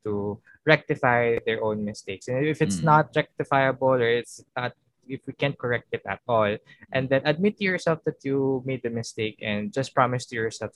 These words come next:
Speaker 1: not to do it again. But then
Speaker 2: Mm.
Speaker 1: again, you need to make that promise to be, you know, parang, uh, workable. Hindi
Speaker 2: Right.
Speaker 1: yung promise na parang nag-promise ka lang sa sarili mo, at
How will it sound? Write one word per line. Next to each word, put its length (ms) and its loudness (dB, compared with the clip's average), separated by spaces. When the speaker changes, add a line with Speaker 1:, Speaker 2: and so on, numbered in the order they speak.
Speaker 1:
not 240 -2
to 80 -8
do 240 -4
it 160 -10
again. 240 -14
But 160 -4
then 160 4
Speaker 2:
Mm. 80 4
Speaker 1:
again, 220 4
you 80 0
need 320 2
to 80 4
make 240 4
that 160 2
promise 560 2
to 240 -4
be, 560 -4
you 160 2
know, 80 8
parang, 720 4
uh, 760 4
workable. 400 6
Hindi 180 2
Speaker 2:
Right. 80 4
Speaker 1:
yung 160 2
promise 400 4
na 80 -4
parang 400 0
nag-promise 400 4
ka 80 2
lang 160 2
sa 160 -4
sarili 320 0
mo, 400 2
at 160 0